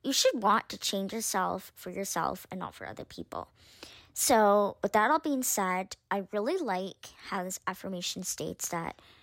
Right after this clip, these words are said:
we have the power to create that change for ourselves because, like I just said, it's up to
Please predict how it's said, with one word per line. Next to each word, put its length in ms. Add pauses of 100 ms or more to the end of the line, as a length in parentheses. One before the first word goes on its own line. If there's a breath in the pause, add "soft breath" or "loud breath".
(200 soft breath)
we 80
have 160
the 140
power 300
to 160
create 320
that 140
change 600
for 180
ourselves 600
because, 640 (1080 loud breath)
like 200
I 120
just 180
said, 360
it's 120
up 180
to 120